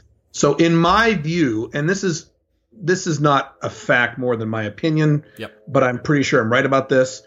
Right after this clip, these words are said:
Speaker 1: If you want to be pair bonded, that person shouldn't have other boyfriends because that's not pair bonding. So if your wife has a boyfriend, or if you're married and you have another girlfriend on the side,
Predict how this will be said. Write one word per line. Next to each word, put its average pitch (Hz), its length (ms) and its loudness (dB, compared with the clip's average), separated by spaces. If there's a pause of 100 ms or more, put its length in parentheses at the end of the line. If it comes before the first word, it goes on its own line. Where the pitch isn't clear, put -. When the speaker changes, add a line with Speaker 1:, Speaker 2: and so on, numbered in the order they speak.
(360)
Speaker 1:
If 196 200 2
you 214 120 4
want 196 160 2
to 190 40 0
be 175 120 -2
pair 175 380 0
bonded, 120 560 -6 (580)
that 160 280 0
person 175 360 -2
shouldn't 151 340 -4
have 147 260 0
other 120 180 -2
boyfriends 98 760 -10 (300)
because 147 260 2
that's 147 200 0
not 143 160 0
pair 139 160 -2
bonding. 90 300 -14 (500)
So - 120 -4
if 156 120 -2
your 226 120 2
wife 180 360 2
has 156 180 -2
a 113 60 -8
boyfriend, 170 680 -4 (760)
or 175 220 4
if 165 60 -10
you're 220 160 0
married 208 280 2
and 180 80 -6
you 180 60 -4
have 170 120 -6
another 165 260 -4
girlfriend 175 420 -4
on 151 60 -8
the 127 80 -10
side, 151 400 -4